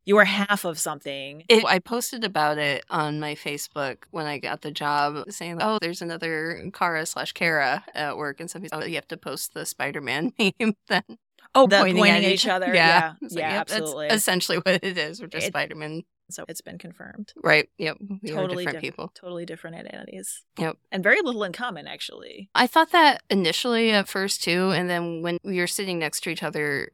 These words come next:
Speaker 2: during the training day, and I was, like, doodling One Piece characters,
Speaker 1: Mm-hmm.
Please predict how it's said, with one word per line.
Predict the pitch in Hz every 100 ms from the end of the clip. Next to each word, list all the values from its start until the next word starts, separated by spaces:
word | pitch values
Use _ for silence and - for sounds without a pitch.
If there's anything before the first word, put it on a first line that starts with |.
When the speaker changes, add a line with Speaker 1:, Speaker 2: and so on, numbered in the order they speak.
| -
Speaker 2:
during | 170 151 147
the | 147
training | - 214 220 156
day, | 135 139 87 - -
and | 180 160 156 151 143
I |
was, | 156
like, | 170 156 -
doodling | 160 156 160 156 156 151 170
One | 185 185
Piece | - 160 -
characters, | 131 131 - 135 101 - -
Speaker 1:
Mm-hmm. | 185 175